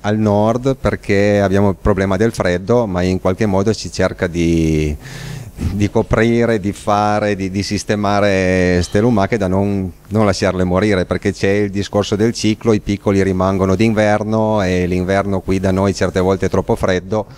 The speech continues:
quindi si fanno delle coperture, si copre con il velo della sposa, anche con delle foglie, per riuscire a salvarle in primavera ed avere la produzione.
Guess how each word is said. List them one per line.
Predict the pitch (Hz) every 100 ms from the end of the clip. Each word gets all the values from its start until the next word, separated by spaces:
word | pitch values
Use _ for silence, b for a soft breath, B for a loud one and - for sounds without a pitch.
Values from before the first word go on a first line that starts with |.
| B B B B B
quindi | - 101 98
si | 95
fanno | 98 98
delle | 95 90
coperture, | 101 101 107 - 117 113 110 107 107
si | - 98 90
copre | 85 95 90 95
con | 95
il | 92 92
velo | 92 90
della | 90 90
sposa, | - 113 107 107 98 107 101 98
anche | 95 -
con | 95
delle | 92 95
foglie, | 98 104 98 101 110 120 127 B B B -
per | 110
riuscire | 113 123 - 110
a | 120
salvarle | 127 90 87 95
in | 101
primavera | 98 110 95 82 117
ed | 95
avere | 78 92
la | 82
produzione. | - 78 - 95 76 71 73